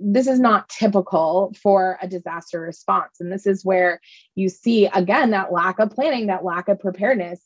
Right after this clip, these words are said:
Yeah, the federal government does a lot of planning and preparedness work for responding to disasters, but we do not do that for planning and preparing to respond to catastrophes. And that's why when you look at the kind of the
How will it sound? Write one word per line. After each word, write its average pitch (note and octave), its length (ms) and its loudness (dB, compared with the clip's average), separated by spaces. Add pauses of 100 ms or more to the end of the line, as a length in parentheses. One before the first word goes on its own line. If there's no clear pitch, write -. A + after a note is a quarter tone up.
(140)
Yeah, G3+ 400 0
the F#3 100 0
federal A3 360 -4
government G3+ 560 -4 (260)
does G#3+ 180 2
a A3 60 2
lot G3 240 4
of F#3 140 0
planning A3 640 -4
and F#3 100 -6
preparedness G#3 580 -2
work F#3 200 0 (180)
for G3+ 220 0
responding G3 500 -2
to F#3 160 -8
disasters, F3 800 -4 (260)
but G3 120 2
we G#3+ 200 0
do A#3 360 0
not A#3 260 2
do A3+ 180 0
that D#3+ 300 -6 (240)
for F#3+ 480 2 (180)
planning G3+ 480 -4
and F3+ 200 -6
preparing F#3 460 -2
to F#3 120 -8
respond F3 480 -4
to F3 400 -2
catastrophes. G3+ 960 -4 (500)
And G3 120 4
that's G3 180 2
why A3+ 300 4
when G3 100 0
you G#3 80 0
look G3+ 140 -2
at F#3+ 120 -6
the F3+ 280 -2 (100)
kind F3+ 120 -10
of F3 140 -14
the F3+ 200 0